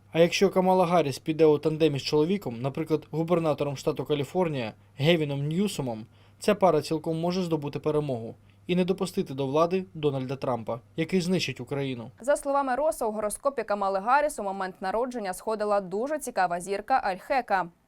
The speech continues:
Speaker 1: Ця зірка Альхека пов'язана з юриспруденцією, а ще вона дає можливість досягнення найвищого керівного посту, який є. Тобто юридичні здібності Камали Гарріс допомогли їй стати прокурором. Цікава тенденція.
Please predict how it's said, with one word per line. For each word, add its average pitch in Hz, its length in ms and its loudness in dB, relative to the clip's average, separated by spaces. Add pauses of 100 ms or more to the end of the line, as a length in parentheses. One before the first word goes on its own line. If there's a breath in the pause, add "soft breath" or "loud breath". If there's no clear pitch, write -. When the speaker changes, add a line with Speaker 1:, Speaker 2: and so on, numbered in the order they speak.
Speaker 1:
Ця - 180 6
зірка 180 300 4
Альхека 156 460 0
пов'язана 175 540 0
з 175 160 -8
юриспруденцією, 175 1000 -2 (140)
а 143 80 -2
ще 226 180 8
вона 185 200 4
дає 139 200 2
можливість 120 560 -6 (120)
досягнення 160 500 0
найвищого 160 520 0
керівного 135 480 -4
посту, 127 380 -10 (260 soft breath)
який 151 260 0
є. 127 240 -4 (180 soft breath)
Тобто 180 240 0
юридичні 190 540 0
здібності 147 480 -6
Камали 160 400 0
Гарріс 156 460 -2
допомогли 185 560 0
їй 151 100 2
стати 165 300 -2
прокурором. 165 640 -2 (200)
Цікава 190 400 2
тенденція. 139 580 -2